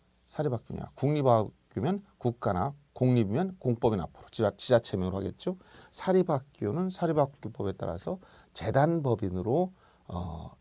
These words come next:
우리가 운영하게 돼 있기 때문에 요 재단법인 앞으로 한다는 거예요. 그래서 학교라는 명칭으로는 등기 못하는 거예요. 이거 배후에 있는 재단법인 무슨 무슨 학원, 이게 바로 법인이죠. 이쪽으로 하는 거지 학교 앞으로는 등기할 수 없다는 거예요.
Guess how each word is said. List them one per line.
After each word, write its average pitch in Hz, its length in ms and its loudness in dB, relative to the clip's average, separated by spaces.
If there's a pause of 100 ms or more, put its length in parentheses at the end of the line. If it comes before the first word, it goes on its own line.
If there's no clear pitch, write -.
(200)
우리가 90 440 -4
운영하게 135 360 4
돼 92 80 0
있기 - 180 -8
때문에 95 360 -2 (280)
요 85 160 0 (200)
재단법인 104 680 -2
앞으로 95 240 -4
한다는 - 280 -8
거예요. - 160 -14
그래서 98 380 0 (300)
학교라는 180 1000 2
명칭으로는 143 720 2
등기 110 240 0
못하는 95 340 -6
거예요. - 120 -12
이거 110 140 -2 (140)
배후에 127 460 4
있는 170 260 4 (320)
재단법인 117 1080 2
무슨 110 260 0
무슨 131 200 0
학원, 110 440 2 (240)
이게 110 200 2
바로 135 180 6
법인이죠. 101 680 -2 (220)
이쪽으로 123 380 2
하는 104 120 4
거지 117 320 2 (220)
학교 - 580 0
앞으로는 143 320 0
등기할 110 380 0
수 104 80 -6
없다는 - 400 -10
거예요. - 120 -14